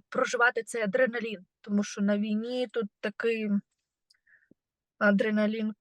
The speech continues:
конкретний, як то кажуть. Але це я почала тільки недавно на щодо, щодо цього задумуватися. Але я в будь-якому випадку, я не жалкую про свій вибір.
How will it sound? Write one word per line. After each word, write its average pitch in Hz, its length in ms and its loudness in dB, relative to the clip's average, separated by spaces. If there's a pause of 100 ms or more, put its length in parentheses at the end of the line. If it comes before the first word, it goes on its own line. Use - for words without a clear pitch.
конкретний, 208 640 0
як 185 120 -8
то - 120 -18
кажуть. - 460 -14 (960)
Але - 220 6
це 330 120 -4
я 302 40 -2
почала 269 300 -4
тільки 233 180 -10
недавно 196 420 0
на 190 140 -4
щодо, 214 320 -8
щодо 214 280 0
цього 214 280 0
задумуватися. 196 680 0 (380)
Але 254 240 8
я 277 180 6
в - 520 -10 (120)
будь-якому 208 520 0
випадку, 202 420 -6
я 214 160 2
не 233 140 -2
жалкую 202 500 -4
про 190 140 -6
свій - 240 -12
вибір. 208 320 -14